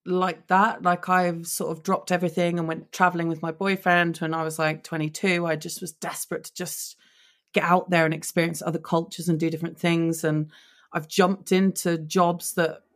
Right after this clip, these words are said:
maybe initially, maybe I wasn't quite ready for, but I knew that if I got stuck in, I could do it.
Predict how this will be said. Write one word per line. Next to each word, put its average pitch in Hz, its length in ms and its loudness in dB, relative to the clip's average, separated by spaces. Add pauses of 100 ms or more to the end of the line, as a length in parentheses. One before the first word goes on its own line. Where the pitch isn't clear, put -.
(140)
maybe 185 720 4
initially, 185 560 0
maybe 185 260 0
I 180 120 4
wasn't 175 340 -2
quite 185 420 2
ready 185 240 2
for, 208 200 4
but 196 140 -2
I 170 60 2
knew 175 360 4
that 160 100 -4
if 160 120 -4
I 170 40 -4
got - 160 -10
stuck - 340 -6
in, 175 140 0
I 170 80 0
could 156 220 -12
do 156 180 2
it. 214 260 0